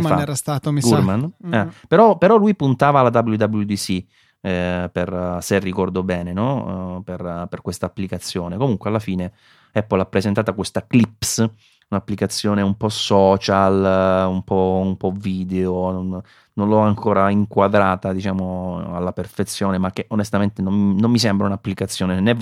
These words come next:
Speaker 2: rivoluzionaria e né un'applicazione di cui si sentisse la mancanza.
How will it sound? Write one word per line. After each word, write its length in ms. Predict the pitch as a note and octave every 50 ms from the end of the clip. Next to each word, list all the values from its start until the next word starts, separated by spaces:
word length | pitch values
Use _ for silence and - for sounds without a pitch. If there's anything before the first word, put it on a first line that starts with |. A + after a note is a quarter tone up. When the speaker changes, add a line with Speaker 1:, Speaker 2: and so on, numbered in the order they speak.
| -
Speaker 2:
rivoluzionaria 920 | - - G#2 G2 F#2+ G2 G2 - - - G2+ G2+ G#2 A#2 A2+ G#2+ G2 F2+ F#2 - _ _ _ _
e 80 | - F#2
né 140 | F#2+ G2+
un'applicazione 600 | G2+ G#2+ G2+ F#2 - G2+ F#2 F#2 - - G2+ G2
di 80 | F#2+ F#2+
cui 120 | F#2 F#2
si 100 | F#2 G2
sentisse 400 | F2+ - F2+ F2+ - G#2 - - F#2+
la 80 | F2+
mancanza. 680 | F2 F2 F2+ F#2+ - F#2 F2 F2 E2+ - - F2+ F2+